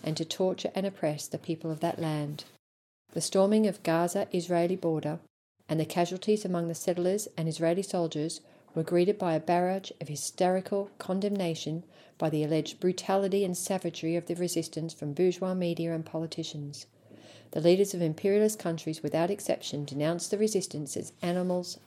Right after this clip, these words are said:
in human form, as did the organs of imperialist propaganda, portraying Israel as the victim of an unwarranted and unprovoked attack by the Palestinians. Fake horror stories about the beheading of forty babies were prominently splashed across the print and electronic media until,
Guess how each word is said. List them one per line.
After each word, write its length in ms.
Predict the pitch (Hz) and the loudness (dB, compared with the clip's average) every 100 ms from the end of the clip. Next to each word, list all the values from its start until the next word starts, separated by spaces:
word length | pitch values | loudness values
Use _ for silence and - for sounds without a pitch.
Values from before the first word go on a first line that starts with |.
| - - | -16 -6
in 100 | 151 | -4
human 340 | 147 175 165 | 0 0 0
form, 440 | - 156 143 135 - _ _ _ _ - | 0 0 2 0 -6 _ _ _ _ 2
as 140 | 185 | 4
did 160 | 190 208 | 4 2
the 180 | 180 - | 2 2
organs 480 | 190 196 190 156 156 | 2 2 2 -2 -4
of 140 | 156 | -4
imperialist 600 | 151 151 175 175 175 175 | -6 -2 0 2 2 0
propaganda, 760 | - 180 180 185 160 156 147 143 _ _ _ - | -4 -6 -4 -2 -2 -2 -4 -6 _ _ _ -16
portraying 420 | 165 - 156 156 | -8 -2 0 0
Israel 380 | 180 175 190 185 | -2 -2 0 2
as 180 | 170 156 | 0 -2
the 80 | |
victim 440 | 143 185 185 185 - - | -2 -2 -2 -6 -8 -8
of 100 | 156 | -4
an 140 | 151 - | -4 -2
unwarranted 680 | 185 196 180 175 - 170 - | -2 0 0 0 -2 -4 -4
and 100 | 147 - | -6 -4
unprovoked 520 | 175 180 180 175 - | -4 -4 -2 -2 -2
attack 400 | 170 151 143 - | -6 -6 -6 -6
by 100 | - | -6
the 80 | 151 | -6
Palestinians. 880 | 147 151 156 - 160 156 139 143 - - _ _ _ - _ | -6 -6 -6 -6 -6 -6 -6 -8 -14 -20 _ _ _ -20 _
Fake 280 | - 214 214 | 4 4 4
horror 240 | 180 180 | 2 0
stories 400 | 180 165 175 180 | 0 2 4 2
about 240 | 170 165 | 0 0
the 40 | 156 | -2
beheading 400 | 156 160 175 180 | -4 -2 -2 -2
of 80 | 160 | -4
forty 320 | - 175 185 | 0 0 0
babies 460 | 165 156 160 170 - | 0 0 0 -4 -6
were 80 | |
prominently 580 | 139 - 180 190 185 196 | -8 -2 0 0 -2 -4
splashed 440 | 180 - 160 165 - | -6 -2 -2 -2 -6
across 360 | 151 180 - | -6 -6 -6
the 80 | 208 | -8
print 340 | - 156 165 | -4 -4 -4
and 140 | - 156 | -4 -4
electronic 580 | 156 170 170 190 190 - | -2 -4 -4 -4 -4 -4
media 340 | 165 151 151 | -4 -2 -4
until, 520 | 160 160 180 156 170 | -4 -2 0 0 0